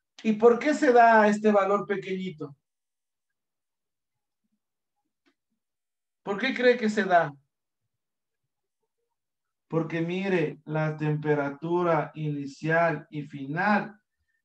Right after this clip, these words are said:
casi es la misma. No hay tanta diferencia.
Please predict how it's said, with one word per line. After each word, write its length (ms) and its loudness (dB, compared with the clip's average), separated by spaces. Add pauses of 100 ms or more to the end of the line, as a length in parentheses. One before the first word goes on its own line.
(120)
casi 520 -2
es 160 -6
la 160 -2
misma. 600 -10 (320)
No 200 -12
hay 180 -6
tanta 440 -8
diferencia. 840 -8